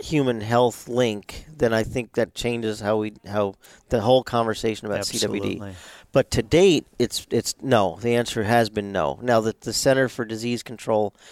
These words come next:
Speaker 1: and Prevention always says, "Don't eat positive deer," which you shouldn't anyway for any disease. Um, but that cautionary approach is, is one to take, I think, 'cause we just, the science,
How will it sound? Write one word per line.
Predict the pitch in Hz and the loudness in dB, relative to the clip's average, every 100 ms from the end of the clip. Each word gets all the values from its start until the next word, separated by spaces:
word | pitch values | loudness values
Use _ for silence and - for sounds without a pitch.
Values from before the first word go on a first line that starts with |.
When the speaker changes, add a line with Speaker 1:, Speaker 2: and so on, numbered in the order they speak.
| - _ | -20 _
Speaker 1:
and | 127 107 | -4 -2
Prevention | 117 120 127 113 110 110 | 2 2 2 -2 -8 -2
always | 113 113 110 - | 2 2 0 -2
says, | 127 110 101 - | 2 2 2 -2
"Don't | 123 113 | 0 0
eat | 110 107 | -2 -8
positive | - 107 101 104 98 - | -2 0 0 -2 -12 -6
deer," | 110 90 92 - - - _ | -4 -2 -4 -8 -20 -20 _
which | 123 - - - _ | -4 -2 -8 -10 _
you | 127 | -8
shouldn't | 113 - 123 113 - | -2 0 0 0 -4
anyway | 120 113 104 104 101 | -2 0 2 2 0
for | 110 | -2
any | 104 127 | 0 0
disease. | 104 101 98 87 90 90 - | -2 -4 -6 -8 -8 -10 -12
Um, | - 104 95 87 90 _ _ - - - _ | -4 0 0 -2 -12 _ _ -20 -20 -20 _
but | - 117 - _ _ _ - | 2 2 2 _ _ _ -2
that | 117 - | -2 0
cautionary | 139 135 131 131 113 107 | 2 4 2 -2 0 0
approach | 101 - 110 104 | -2 -2 -2 -2
is, | 113 - | -10 -10
is | 107 110 | -10 -4
one | 110 104 | -4 -4
to | |
take, | 101 113 107 - | -8 -6 -4 -4
I | 101 | -8
think, | - 107 95 | -6 -10 -8
'cause | - 110 | -10 -8
we | 120 | -6
just, | 113 123 | -6 -6
the | - | -8
science, | 107 127 127 123 - | 0 2 2 0 -6